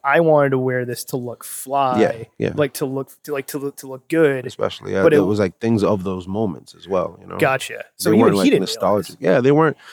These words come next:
Speaker 2: like, you know, a lot of times, for instance, like, with the vintage shit that we sell now, there's, like, a nostalgic element to it. It wasn't really that then. It was, like, that just happens to be culturally relevant now, you know?
Speaker 1: Gotcha. Um, something I noticed when doing the research for this episode, so there is a Cure Collection playlist on YouTube.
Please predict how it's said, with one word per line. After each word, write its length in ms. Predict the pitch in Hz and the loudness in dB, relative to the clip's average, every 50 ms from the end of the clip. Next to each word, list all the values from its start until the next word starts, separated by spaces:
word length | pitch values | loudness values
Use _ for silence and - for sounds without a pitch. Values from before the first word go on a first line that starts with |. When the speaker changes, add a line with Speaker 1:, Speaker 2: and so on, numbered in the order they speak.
| - _ - | -18 _ 0
Speaker 2:
like, 280 | 147 139 127 104 - | 2 2 2 2 2
you 60 | 156 156 | 2 4
know, 120 | 151 139 | 4 4
a 40 | 135 | 4
lot 180 | 127 135 143 147 | 4 4 4 2
of 80 | 131 | 2
times, 320 | - 143 139 135 127 120 - | 2 2 2 2 2 0 -2
for 140 | - 127 127 | -4 -4 -4
instance, 240 | 120 - 110 98 | -4 -4 -6 -10
like, 100 | 110 101 | -10 -10
with 100 | 92 98 | -10 -12
the 60 | 87 87 | -14 -12
vintage 280 | 101 107 98 - 98 | -10 -10 -10 -8 -6
shit 200 | - - 104 92 | -6 -6 -6 -6
that 80 | - 90 | -6 -6
we 80 | 92 | -6
sell 240 | 92 - - 95 95 | -6 -4 -2 -2 -2
now, 320 | 95 98 101 101 98 95 90 | 0 0 0 0 0 0 0
there's, 240 | 87 95 92 85 | -2 -4 -4 -4
like, 140 | 95 90 - | -6 -6 -6
a 40 | 90 | -8
nostalgic 560 | 90 90 - - - 92 92 98 87 85 78 | -8 -8 -8 -6 -4 -2 -2 -2 -2 -4 -4
element 340 | 76 85 104 98 90 82 73 | -2 0 0 0 -2 -4 -8
to 120 | - 87 85 | -12 -16 -18
it. 100 | - - | -16 -12
It 80 | - 101 98 | -8 -6 -2
wasn't 400 | 104 107 104 98 104 92 - - - | 0 0 0 0 -2 -4 -6 -10 -10
really 220 | 95 101 98 95 92 | -8 -6 -6 -6 -6
that 380 | 82 90 101 98 - - 78 85 | -4 -2 -2 -2 -2 -4 -6 -8
then. 220 | 107 107 98 90 | -6 -6 -6 -6
It 100 | 82 87 | -8 -10
was, 160 | 85 87 82 87 | -10 -10 -10 -8
like, 180 | 92 87 85 _ _ | -8 -8 -8 _ _
that 180 | - 95 85 85 | -6 -6 -6 -4
just 160 | 92 92 - | -6 -8 -6
happens 280 | - 90 87 - 90 82 | -4 -6 -6 -6 -8 -14
to 80 | - - | -14 -16
be 100 | 80 85 80 | -20 -20 -16
culturally 440 | - - 92 92 - - 90 87 87 | -10 -8 -8 -8 -6 -6 -6 -6 -2
relevant 460 | 90 87 80 80 78 82 71 - 73 | 0 0 0 0 -2 -6 -10 -12 -12
now, 480 | 82 80 80 78 71 69 60 - - _ _ | -10 -8 -6 -6 -6 -8 -10 -14 -16 _ _
you 80 | _ 87 | _ -8
know? 200 | 90 87 92 104 | -4 -4 -4 -2
Speaker 1:
Gotcha. 360 | - 123 117 113 - - - - _ _ _ _ _ _ _ _ _ _ _ _ _ _ _ - | -2 -2 -2 -4 -6 -8 -10 -12 _ _ _ _ _ _ _ _ _ _ _ _ _ _ _ 0
Um, 420 | - 196 202 208 202 202 190 165 - _ _ _ _ _ _ _ - | 2 4 4 4 4 4 2 0 -2 _ _ _ _ _ _ _ -6
something 240 | - 247 269 349 330 | -4 0 0 2 2
I 60 | 262 | 4
noticed 400 | 185 151 143 139 135 127 - - | 4 4 4 4 4 2 0 -4
when 260 | 139 131 127 123 123 | -6 -6 -6 -6 -8
doing 200 | 117 - 135 127 | -10 -10 -10 -12
the 60 | 120 120 | -12 -14
research 280 | 120 117 - - - | -14 -14 -14 -12 -14
for 100 | - 131 | -16 -16
this 120 | 120 117 135 | -14 -12 -12
episode, 400 | 127 - - - 135 131 123 - | -12 -10 -10 -10 -10 -10 -8 -8
so 200 | - 143 131 127 | -6 -6 -6 -6
there 180 | 131 131 131 131 | -4 -4 -4 -4
is 140 | 131 127 | -4 -4
a 100 | 131 127 | -6 -8
Cure 200 | 120 - 165 170 | -4 0 0 0
Collection 380 | 165 - 160 156 147 - 143 131 | 0 2 2 2 2 2 -4 -8
playlist 340 | - - 139 135 131 - - | -6 -4 -2 -2 -2 -4 -8
on 120 | 120 120 | -10 -10
YouTube. 380 | 120 120 113 - - 110 110 | -10 -12 -14 -14 -14 -16 -20